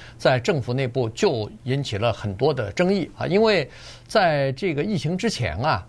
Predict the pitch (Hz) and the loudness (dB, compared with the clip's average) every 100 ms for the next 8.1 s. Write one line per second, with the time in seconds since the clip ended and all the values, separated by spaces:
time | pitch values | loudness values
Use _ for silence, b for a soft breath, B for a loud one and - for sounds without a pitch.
0 | - 196 190 185 254 240 98 90 110 151 | -2 0 2 0 -2 -2 -4 -4 -4 0
1 | 160 104 139 160 139 117 110 B B B | 0 0 -2 -2 0 0 0 B B B
2 | - 226 202 113 113 151 131 180 120 101 | -2 2 2 2 0 0 0 0 0 -2
3 | 120 - 135 139 107 101 135 180 202 170 | -4 -2 0 0 2 0 0 0 2 2
4 | 107 104 90 127 120 - 226 - 71 - | 0 -4 -4 -4 -4 -4 -4 -4 -8 -12
5 | B B B - 139 175 165 160 165 170 | B B B 0 2 2 0 0 2 2
6 | 143 123 170 147 143 160 123 123 135 139 | 0 0 -2 0 2 2 2 0 0 0
7 | 143 160 131 160 160 127 107 110 131 120 | -2 -6 0 0 2 2 0 -2 0 0
8 | 110 | 0